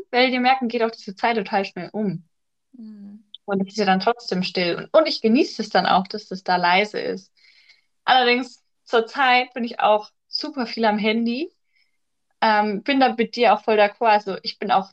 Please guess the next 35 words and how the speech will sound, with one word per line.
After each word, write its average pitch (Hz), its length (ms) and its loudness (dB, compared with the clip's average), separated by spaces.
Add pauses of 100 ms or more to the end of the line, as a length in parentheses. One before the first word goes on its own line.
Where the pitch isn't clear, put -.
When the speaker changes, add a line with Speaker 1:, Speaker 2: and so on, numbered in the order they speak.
(460)
Speaker 1:
zur 214 160 -6
Zeit 190 380 -4 (160)
gern 202 300 2
am 262 160 0
Handy, 285 580 -6
weil 220 200 2
ich 226 120 -6
mein 208 140 -2
Instagram, 220 580 -2 (240)
also 196 180 -2
speziell 226 560 2
mein 202 160 0
Instagram, 202 440 -2
wo 196 120 -2
wir 196 80 4
ja 190 120 4
viel 233 300 0
mit 202 240 -4
Bildern 196 460 6
konfrontiert 190 800 -8
werden, 208 480 -2 (640)
habe 214 180 4
ich - 280 0 (300)
vor, 202 560 4
ich - 180 -10
glaub, 196 360 -2
so - 140 -12
einem 185 160 -6
Dreivierteljahr, 196 760 -2
würde 202 140 -16
ich - 100 -20
sagen, 202 340 -2
mal 190 140 0
komplett 196 640 -4
ausgemistet. 180 800 -6